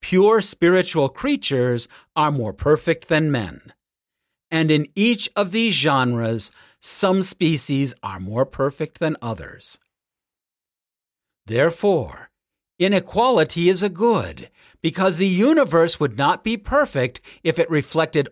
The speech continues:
only one degree of perfection. Three,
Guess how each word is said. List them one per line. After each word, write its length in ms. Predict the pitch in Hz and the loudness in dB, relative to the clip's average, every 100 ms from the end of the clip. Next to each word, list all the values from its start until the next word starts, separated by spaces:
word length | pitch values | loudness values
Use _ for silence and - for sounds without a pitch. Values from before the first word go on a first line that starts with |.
| - | 0
only 400 | 170 185 202 202 | 2 2 2 0
one 380 | 135 135 151 | 0 0 2
degree 480 | 165 196 104 92 98 | 0 0 -4 -8 -2
of 120 | 131 | -2
perfection. 760 | - 185 190 226 - - - _ _ _ _ _ _ _ _ _ _ _ _ _ _ _ _ _ | -2 -6 -4 -10 -10 -20 -20 _ _ _ _ _ _ _ _ _ _ _ _ _ _ _ _ _
Three, 520 | - 143 80 - | -2 -2 -2 -12